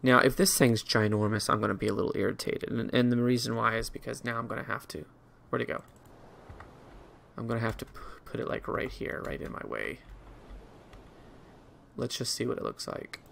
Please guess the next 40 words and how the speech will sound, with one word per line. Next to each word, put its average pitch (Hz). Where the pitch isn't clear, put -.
Oh, 196
there's 294
little! 294
We 180
can 226
do 220
it. -
We 160
can 190
do 175
it. -
You're 175
like, 175
"Well, 170
why 190
don't 214
you 196
build 190
on?" 170
I 170
d-, -
I 175
am 196
gonna 180
build 151
on, 120
okay? 131
But 135
I, 131
I'm 143
not 170
gonna 165
rush 147
it. -
I'm 139
not 156
gonna 156
rush 143
the, 123
the 120